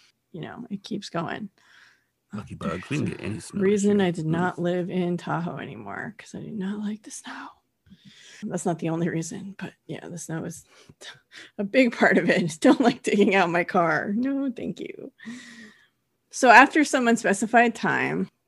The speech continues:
Speaker 1: Boxman pulls over to the side of the road, and York's like, "Why did you stop?"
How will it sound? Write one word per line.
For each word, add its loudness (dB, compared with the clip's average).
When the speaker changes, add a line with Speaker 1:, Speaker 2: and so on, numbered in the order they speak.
Speaker 1:
Boxman 6
pulls 4
over 6
to 4
the -2
side 2
of 0
the -2
road, 4
and 2
York's 0
like, -2
"Why -2
did 0
you 0
stop?" 0